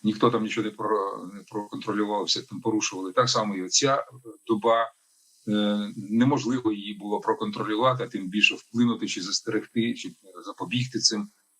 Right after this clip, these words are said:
діям пор-, з боку порушника. Те саме буде стосуватися і місячного перемир'я. На такому фронті, який у нас є, більше тисячі кілометрів, при на-, відсутності контролюючих, авторитетних і, і спроможних, саме головне, органів контролю,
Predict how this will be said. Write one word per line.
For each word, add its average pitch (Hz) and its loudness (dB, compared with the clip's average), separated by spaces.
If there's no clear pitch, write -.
діям 107 2
пор-, 120 2
з - -14
боку - -12
порушника. 107 -4
Те 120 2
саме 160 4
буде 135 0
стосуватися 123 0
і 117 0
місячного 123 2
перемир'я. 87 -8
На 110 4
такому 117 0
фронті, 123 0
який 104 -2
у - -4
нас 101 0
є, 131 0
більше 127 0
тисячі - -6
кілометрів, 120 -4
при 135 6
на-, 120 -4
відсутності 127 2
контролюючих, 123 2
авторитетних 113 -2
і, 107 4
і 104 0
спроможних, 131 2
саме - -10
головне, 90 -10
органів 139 2
контролю, 120 -2